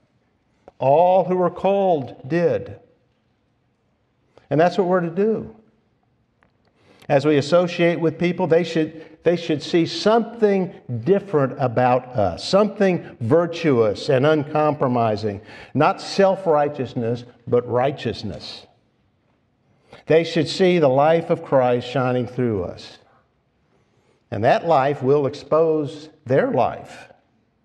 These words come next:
J B Phillips paraphrased this, Let your lives show, by contrast, how dreary and futile there these things are.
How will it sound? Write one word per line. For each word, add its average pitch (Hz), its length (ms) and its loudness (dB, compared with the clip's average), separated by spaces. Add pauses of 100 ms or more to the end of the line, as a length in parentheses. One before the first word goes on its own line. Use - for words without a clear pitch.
(840)
J 160 200 2
B 151 160 0
Phillips 156 420 2
paraphrased 135 760 2
this, 120 480 0 (2000)
Let 214 220 2
your 220 120 4
lives 165 420 2
show, 156 300 2
by 131 160 2
contrast, 151 800 2
how 120 180 4
dreary 135 800 2
and 117 220 -2
futile 117 960 0 (260)
there 131 800 0
these 139 280 -2
things 123 340 0
are. 110 420 -2